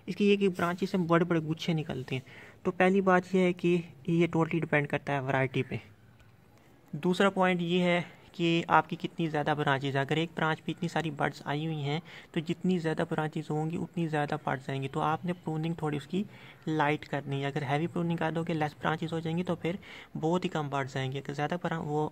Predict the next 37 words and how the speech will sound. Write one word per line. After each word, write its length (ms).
बर्ड 220
लेना 180
चाहते 260
हो 60
तो 140
सबसे 260
पहले 340
वैरायटी, 460
दूसरा 340
है 80
उसकी 180
ब्रांचेज 440
आपने 220
ज़्यादा 240
छोड़नी 460
है। 160
तीसरा 260
पॉइंट 280
ये 140
होगा 300
कि 120
आपने 300
उसको 260
कंडीशन 540
अच्छी 220
देनी 260
है, 60
उसको 180
फुल 260
धूप 260
मिले, 340
उसको 280
अच्छी 280
हवा 320
मिले 340
और 220
उसको 340